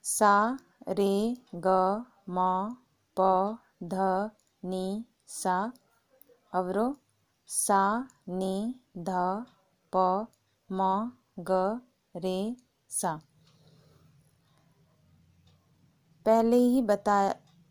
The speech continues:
बताया गया है इसमें कि इसमें सातों स्वर का प्रयोग हुआ है।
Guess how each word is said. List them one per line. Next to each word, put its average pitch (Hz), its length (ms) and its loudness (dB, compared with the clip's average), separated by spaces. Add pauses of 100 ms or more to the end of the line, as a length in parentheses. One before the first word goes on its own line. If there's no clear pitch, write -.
(680)
बताया 196 720 -2
गया 190 260 0
है 185 160 -2
इसमें 226 400 -4 (840)
कि 233 140 0
इसमें 262 280 2
सातों 247 600 4
स्वर 208 260 0
का 190 160 0
प्रयोग 170 400 -4
हुआ 165 240 -6
है। 165 240 -12